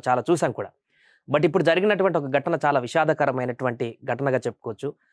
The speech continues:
కొన్నేళ్లుగా పెంచుకుంటున్నటువంటి ఒక కుక్క మరణించడంతోటి, పెంపుడు కుక్క మరణించడంతోటి, ఆ యజమాని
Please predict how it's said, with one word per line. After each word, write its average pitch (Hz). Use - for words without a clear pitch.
కొన్నేళ్లుగా 208
పెంచుకుంటున్నటువంటి 175
ఒక 151
కుక్క 175
మరణించడంతోటి, 160
పెంపుడు 147
కుక్క 156
మరణించడంతోటి, 135
ఆ 131
యజమాని 160